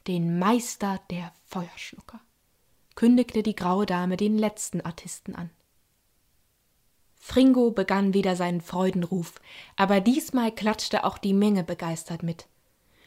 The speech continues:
Sogar die Löwen und Hyänen stimmten zögerlich mit ein. Eukalypto trat vor sein Publikum und lächelte unsicher.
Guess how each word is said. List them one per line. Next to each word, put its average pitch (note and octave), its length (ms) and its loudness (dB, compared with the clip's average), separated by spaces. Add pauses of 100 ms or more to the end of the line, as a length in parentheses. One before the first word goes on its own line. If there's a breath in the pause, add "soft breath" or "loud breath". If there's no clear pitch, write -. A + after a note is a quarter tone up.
(100)
Sogar C4 320 6
die B3+ 120 4
Löwen A#3+ 460 4
und G#3 160 0
Hyänen G#3+ 560 2
stimmten B3+ 540 0
zögerlich G3+ 580 -2
mit F3+ 180 -10
ein. E3 220 -8 (960)
Eukalypto A3+ 600 2
trat A3 300 -2
vor G#3+ 140 0
sein G3+ 200 2
Publikum B3+ 540 0
und G3 100 2
lächelte G3 440 0
unsicher. F3+ 540 -4